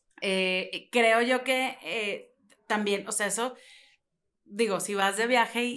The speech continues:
y dices, "Claro que tengo que ir", o sea, aunque sea probar, tal vez no va a ser el mejor lugar, pero ya me tomé la foto, ya estuve ahí, ya,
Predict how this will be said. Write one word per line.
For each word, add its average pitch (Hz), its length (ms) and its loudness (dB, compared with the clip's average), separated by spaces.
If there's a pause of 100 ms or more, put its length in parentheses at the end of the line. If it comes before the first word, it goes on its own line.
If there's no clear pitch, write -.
y 196 300 -12
dices, 170 340 -10
"Claro 233 380 6
que 349 80 0
tengo 240 280 0
que 247 100 -2
ir", 247 320 0
o 190 60 0
sea, 202 220 6 (140)
aunque 226 240 0
sea 233 180 0
probar, 302 320 2
tal 269 140 0
vez 294 80 -2
no 320 100 2
va 339 60 2
a 339 40 0
ser 339 120 0
el 339 60 0
mejor 294 260 0
lugar, 240 280 -2
pero 247 120 -4
ya 202 180 0
me 196 140 -4
tomé 214 240 -4
la 190 160 -2
foto, 233 300 -4
ya 233 140 -2
estuve 208 320 -4
ahí, 214 260 0
ya, 214 240 2